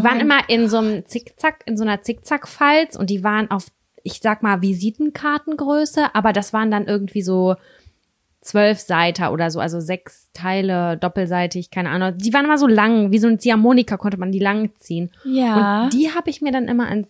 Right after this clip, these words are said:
Speaker 1: Zimmer ge-, gepinnt, obwohl ich da ja auch teilweise noch gar nicht hin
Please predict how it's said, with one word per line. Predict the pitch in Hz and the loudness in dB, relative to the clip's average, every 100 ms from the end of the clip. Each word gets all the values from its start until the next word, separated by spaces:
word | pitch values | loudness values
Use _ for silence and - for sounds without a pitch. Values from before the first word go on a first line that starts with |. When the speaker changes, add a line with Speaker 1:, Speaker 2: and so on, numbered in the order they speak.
| - | -6
Speaker 1:
Zimmer | - 233 247 | 0 2 2
ge-, | 233 247 240 - 190 | 2 2 2 0 -6
gepinnt, | 214 - 262 302 349 | -6 -2 -2 -2 -2
obwohl | 208 202 220 | -4 0 0
ich | 214 | 0
da | 202 | 0
ja | 190 180 | 0 -2
auch | 180 | -6
teilweise | - 196 190 180 | -2 -2 0 -2
noch | 185 | -4
gar | - 160 | -6 -8
nicht | 175 | -4
hin | 220 254 226 | -2 -2 -2